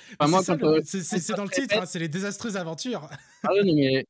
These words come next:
Speaker 2: en fait, c'est, niveau scénar-, scénaristique, je trouvais ça pauvre, euh, chaque épisode, ça commence toujours de la même manière, et cetera, limite, euh, il a, enfin, je, je, je crois que j'ai, euh, fait la moitié de la première saison, puis ça m'a gavé.
Speaker 1: D'accord,
Speaker 2: Enfin, bref,
Speaker 1: ok.
Speaker 2: je te laisse,
Speaker 1: Après,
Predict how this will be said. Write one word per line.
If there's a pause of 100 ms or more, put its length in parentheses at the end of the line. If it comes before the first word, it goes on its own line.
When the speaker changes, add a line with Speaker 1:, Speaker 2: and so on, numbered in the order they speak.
(180)
Speaker 2:
en
fait,
c'est,
niveau
scénar-,
scénaristique,
je
trouvais
ça
pauvre,
euh,
chaque
épisode,
ça
commence
toujours
de
la
même
manière,
et
cetera,
limite,
euh, (640)
il
a,
enfin,
je,
je,
je
crois
que
j'ai,
euh,
fait
la
moitié
de
la
première
saison,
puis
ça
m'a
gavé. (1040)
Speaker 1:
D'accord,
Speaker 2:
Enfin,
bref,
Speaker 1:
ok. (200)
Speaker 2:
je
te
laisse,
Speaker 1:
Après,